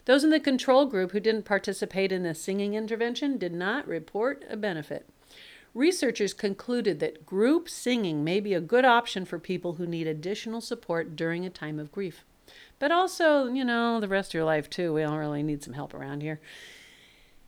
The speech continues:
Improves mental health and mood. Two thousand ten study done in the United Kingdom evaluated twenty people in a singing program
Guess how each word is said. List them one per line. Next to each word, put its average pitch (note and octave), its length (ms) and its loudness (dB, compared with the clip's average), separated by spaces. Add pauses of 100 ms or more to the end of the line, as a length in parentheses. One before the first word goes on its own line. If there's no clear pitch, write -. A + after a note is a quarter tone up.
(200)
Improves C#4+ 500 4
mental C4 300 4
health B3 320 6
and G#3+ 160 2
mood. A3+ 580 6 (760)
Two C4+ 80 0
thousand C4 320 6
ten A#3+ 240 0
study A#3+ 480 2
done E3+ 220 0
in E3 120 0
the D#3 120 0
United F#3 500 -2
Kingdom A3+ 460 -2
evaluated E3 680 2
twenty C#4+ 380 0
people D4 420 0
in F3 120 0
a - 20 -4
singing G#3+ 420 -4
program C#4 520 -2